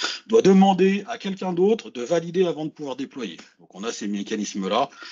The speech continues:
Et on a aussi des gateways, par exemple, si quelqu'un essaie de détruire une base de données dans du code, par exemple, il se trompe, il, il détruit la base de données.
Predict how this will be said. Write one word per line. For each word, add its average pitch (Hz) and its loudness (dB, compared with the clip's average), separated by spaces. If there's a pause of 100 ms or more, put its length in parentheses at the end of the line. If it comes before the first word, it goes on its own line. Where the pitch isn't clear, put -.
(260)
Et 101 -4
on 110 -2
a 123 2
aussi 143 2
des 120 0
gateways, 143 2
par 117 -2
exemple, 127 -4
si 95 -12
quelqu'un 120 -6
essaie 127 -4
de 98 -6
détruire 113 -2
une 113 0
base 107 0
de 110 0
données 110 2
dans - -2
du 92 -8
code, 139 -2 (140)
par 95 -4
exemple, 117 -2
il - -6
se - -4
trompe, 147 -2
il, 90 -6 (200)
il - -12
détruit 120 -2
la 117 2
base 98 -2
de 104 -6
données. 110 0